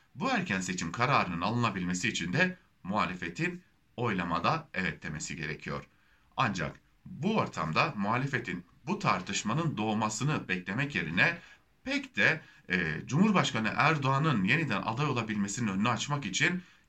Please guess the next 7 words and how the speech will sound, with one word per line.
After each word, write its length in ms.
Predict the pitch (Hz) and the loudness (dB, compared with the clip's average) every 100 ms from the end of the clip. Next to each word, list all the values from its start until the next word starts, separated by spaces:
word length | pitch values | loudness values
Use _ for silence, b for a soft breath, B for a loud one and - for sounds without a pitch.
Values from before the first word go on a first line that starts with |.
| 98 | -4
erken 380 | 110 110 - 202 | 2 2 4 2
seçime 520 | 202 90 - 78 - - | 2 -2 -2 -4 -4 -2
evet 440 | 220 196 - - | 2 2 2 -4
demesi 520 | 98 - - 175 208 202 147 | -4 -2 -2 -2 -2 -4 -4
beklenmiyor 640 | 214 233 220 151 92 69 69 | -2 -2 0 2 2 -2 -4
tabii 340 | 80 65 71 | -8 -8 -10
ki. 180 | - | -10